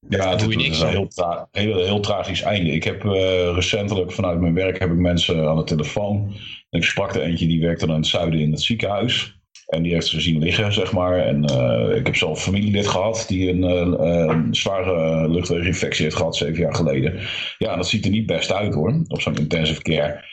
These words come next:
Speaker 1: Eh, dat li-, ligt op de buik aan de beademing, die dialyse, al die apparaten, toeters en bellen wat er om me heen hangt. Eh, de kunstmatige slaap moet je in worden gehouden.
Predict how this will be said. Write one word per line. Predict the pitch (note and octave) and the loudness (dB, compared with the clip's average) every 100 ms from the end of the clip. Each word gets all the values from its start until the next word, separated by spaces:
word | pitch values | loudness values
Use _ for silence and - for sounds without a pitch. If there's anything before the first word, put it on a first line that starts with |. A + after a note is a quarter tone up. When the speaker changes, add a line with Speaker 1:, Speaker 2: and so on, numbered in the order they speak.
| - _ | -20 _
Speaker 1:
Eh, | - D2+ D2+ D2+ D#2 D2+ | -2 0 2 2 2 2
dat | D#2 | 2
li-, | E2+ D#2+ | 0 2
ligt | D#2+ C#2+ | 0 0
op | D#2+ | -2
de | D#2+ | 0
buik | D#2 D#2+ E2 | -2 -2 0
aan | E2 | 0
de | |
beademing, | D2 - F2 D#2+ E2 E2 E2 | 2 0 0 0 2 2 2
die | E2 | 2
dialyse, | D#2+ E2 D#2 D#2+ D#2+ F2+ D#2+ | 2 2 2 2 2 0 2
al | D2+ D#2 | 2 2
die | D#2+ C#2+ | 0 0
apparaten, | D2+ D#2+ D#2 D#2+ - E2+ | 0 0 -2 -2 -4 -4
toeters | F2+ - | -2 -2
en | E2+ | -2
bellen | D#2 D#2+ | 0 0
wat | D#2+ D#2 | 0 -2
er | |
om | D#2 D#2+ | 0 0
me | D#2 | 2
heen | D#2 | 2
hangt. | D#2 D2 D2 - - - - | 2 0 -2 -8 -14 -16 -12
Eh, | - D2 D2 D2 D2 D2 C#2+ - D2 C#2 C2 | -4 0 2 2 2 2 0 0 0 0 -4
de | C#2 | -4
kunstmatige | A2 F2 F2+ D#2 - - | -4 -2 -2 -2 -2 -2
slaap | - F#2+ F#2 F#2+ - D#2+ | 0 0 0 -2 -2 -2
moet | F#2 | 0
je | - | 0
in | D#2 | 0
worden | E2+ E2 | 0 0
gehouden. | D2+ D2+ D2+ D2+ D2 - | 0 0 0 0 -2 -6